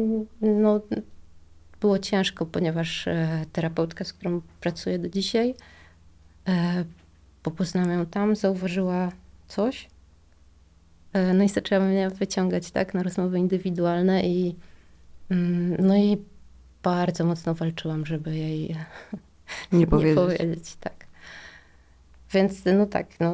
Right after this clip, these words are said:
Speaker 1: stwierdziłam, że, e, że to już jest niebezpieczne, że ona tak ze mną gada i co ona ze mną, ze mnie tam wyciągnie, więc zaczęłam się zachowywać, e, tak, <laughs>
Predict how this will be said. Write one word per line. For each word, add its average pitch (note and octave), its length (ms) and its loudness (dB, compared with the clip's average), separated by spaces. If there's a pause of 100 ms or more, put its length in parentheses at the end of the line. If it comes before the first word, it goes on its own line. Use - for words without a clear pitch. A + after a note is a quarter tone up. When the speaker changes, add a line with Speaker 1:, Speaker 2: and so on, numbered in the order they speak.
Speaker 1:
stwierdziłam, F3+ 480 0
że, E3+ 420 2
e, E3 360 2 (960)
że E3+ 220 0
to F3+ 140 0
już E3+ 180 2
jest F#3 160 0
niebezpieczne, F#3+ 800 2
że F#3 460 0
ona F3 200 0
tak E3+ 200 -6
ze F3+ 100 -4
mną F3 220 0
gada F3 340 0
i E3 80 0
co E3 180 -6
ona F3 160 0
ze E3 100 -4
mną, F3 300 0 (140)
ze E3+ 100 -2
mnie E3+ 200 0
tam E3+ 220 -2
wyciągnie, F#3+ 500 0
więc F#3 360 -2
zaczęłam F#3 300 -2
się E3+ 120 -10
zachowywać, E3+ 720 -4
e, E3+ 160 0
tak, F3 380 -6 (400)
<laughs> - 420 -6